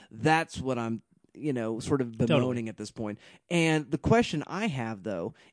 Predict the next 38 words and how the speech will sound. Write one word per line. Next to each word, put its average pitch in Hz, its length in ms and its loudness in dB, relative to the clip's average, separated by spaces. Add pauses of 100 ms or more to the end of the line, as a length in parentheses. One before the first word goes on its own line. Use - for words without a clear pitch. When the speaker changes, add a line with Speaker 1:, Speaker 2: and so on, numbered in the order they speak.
Speaker 1:
is 147 220 4
where 160 420 2
are 180 220 0
we 110 280 -4
in 113 120 -6
terms 107 540 -6
of 98 220 -6
cinematic 110 600 -4
art, 101 360 -6 (340)
uh, 120 220 -2
in 131 120 -2
the 120 100 0
world, 110 440 -4
uh, 131 260 -6
as, 147 340 -6
as 143 220 -4
far 139 280 2
as 131 80 -2
finding 127 320 -2
a 123 40 -2
new 143 240 4
aesthetic 123 600 -4 (220)
that 123 120 -4
is 120 100 -4
making 147 480 -2
some 127 220 -8
politically 143 560 -4
active, 123 420 -8
socially 127 420 -4
engaged 120 460 -4
sort 120 140 -4
of 127 100 -14
commentary? 123 540 -8
Because 143 220 -4
that 175 180 4
is 196 180 2
what 127 160 -2
founds, 120 460 -4